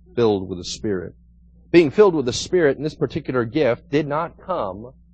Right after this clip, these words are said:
from a seminar. It was not taught. He just showed up. You understand?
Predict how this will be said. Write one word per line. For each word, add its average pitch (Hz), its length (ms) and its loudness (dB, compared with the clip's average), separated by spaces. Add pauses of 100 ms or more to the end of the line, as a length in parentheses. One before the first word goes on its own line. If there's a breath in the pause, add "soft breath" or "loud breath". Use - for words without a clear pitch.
from 113 160 -8
a 104 40 -16
seminar. 143 580 -6 (500)
It 117 100 -6
was 101 160 -10
not 92 260 -14
taught. 165 340 -2 (1400)
He 95 80 -18
just 80 180 -20
showed 113 340 -8
up. 82 180 -10 (1500)
You 107 60 -12
understand? 170 460 -10